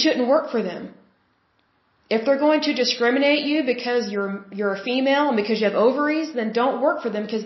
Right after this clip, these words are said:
guess what? The moment you get married, or the moment you get pregnant, they're gonna think, "Oh no,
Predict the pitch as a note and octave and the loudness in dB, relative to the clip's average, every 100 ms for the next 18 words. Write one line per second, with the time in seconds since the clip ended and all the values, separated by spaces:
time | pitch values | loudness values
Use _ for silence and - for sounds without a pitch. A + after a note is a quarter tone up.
0 | C4 B3+ C#4+ E4 G3+ - - - _ _ | -2 -2 -2 0 0 -4 -14 -20 _ _
1 | - A3+ A3 A#3+ C#4+ D4+ C#4 C#4 A3 A#3+ | -10 -2 2 4 4 2 0 -2 -2 0
2 | D4 B3+ F#3+ G3+ G3 - _ _ _ _ | 0 0 -2 -6 -10 -20 _ _ _ _
3 | _ _ _ _ - G#3 G#3 A3 C#4 C#4 | _ _ _ _ -4 0 2 4 2 2
4 | C#4 C4 - C4+ D4+ C4 G#3 B3 C4+ B3 | 2 0 2 2 4 2 2 2 2 0
5 | A3 - B3 D4 C#4+ C#4+ B3 A#3 A3+ | 0 2 2 2 2 2 4 2 -2